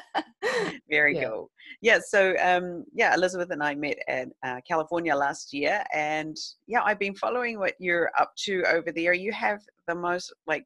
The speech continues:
Speaker 1: beautiful horses that
Speaker 2: Oh,
Speaker 1: you,
Speaker 2: thank
Speaker 1: you look after. Tell us a little bit about that.
Speaker 2: Yeah, so, um, I wasn't always into horses. Actually, um, I did, uh, I grew up, uh, on a bit of land, and I always rode, uh,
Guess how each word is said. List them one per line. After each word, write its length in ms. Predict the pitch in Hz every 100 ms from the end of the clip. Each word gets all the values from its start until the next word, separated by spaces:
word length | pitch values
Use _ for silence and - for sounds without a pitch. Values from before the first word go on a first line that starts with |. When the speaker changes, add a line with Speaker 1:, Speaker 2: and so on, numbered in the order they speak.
| _
Speaker 1:
beautiful 360 | 208 262 311 302
horses 1080 | - 202 220 - - 67 - 311 480 - - - -
that 280 | 175 143 147
Speaker 2:
Oh, 120 | - -
Speaker 1:
you, 100 | 170 165
Speaker 2:
thank 140 | 147 147
Speaker 1:
you 80 | 156
look 100 | 151
after. 160 | 170 170
Tell 200 | 226 262
us 140 | 269
a 20 | 247
little 160 | 233
bit 120 | 202
about 300 | 190 175 160 -
that. 320 | 170 139 107 - _ _ _ _ _ _ _
Speaker 2:
Yeah, 300 | 226 269 190
so, 540 | 175 - 202 190 190 -
um, 420 | 190 185 185 180 - - - _ -
I 440 | 202 202 208 208
wasn't 400 | 202 247 285 480 -
always 460 | 208 233 247 220 -
into 320 | 185 180 175
horses. 560 | 170 156 160 202 214 214
Actually, 720 | 190 214 226 202 202 196 190
um, 280 | 180 175 170 -
I 100 | 180
did, 520 | 175 202 208 202 190 -
uh, 220 | 170 -
I 100 | -
grew 420 | 180 180 185 262 262
up, 360 | 190 196 - -
uh, 420 | 170 156 147 139 -
on 340 | 170 175 175 -
a 80 |
bit 160 | 170 170
of 100 | 165
land, 280 | 160 156 170
and 120 | 160
I 80 | 160
always 340 | 165 190 180
rode, 440 | 170 175 175 170 -
uh, 140 | 147